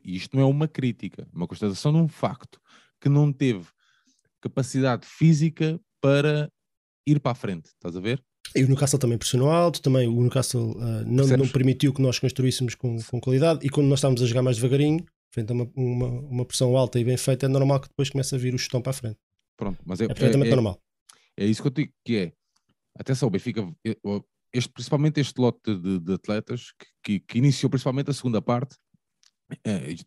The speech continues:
Speaker 1: tem feito muitos, muitos minutos, pá, e depois mais a carga física. Alguém dizia aqui no chat que os, os, a, a equipa treinou de manhã, ahm, pá, portanto,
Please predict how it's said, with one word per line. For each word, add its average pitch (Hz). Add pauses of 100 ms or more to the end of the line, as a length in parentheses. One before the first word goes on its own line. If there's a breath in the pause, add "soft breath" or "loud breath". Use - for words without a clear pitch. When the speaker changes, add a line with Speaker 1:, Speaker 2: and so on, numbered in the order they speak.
(240)
Speaker 1:
tem 123
feito 120
muitos, 95
muitos 104
minutos, 185 (520 soft breath)
pá, 151
e -
depois 117
mais 131
a 131
carga 123
física. 139
Alguém 127
dizia 117
aqui 120
no 120
chat 123 (140)
que 113
os, 113
os, 110
a, 107
a 113
equipa 113
treinou 127
de 110
manhã, 110 (880)
ahm, 110
pá, 123
portanto, -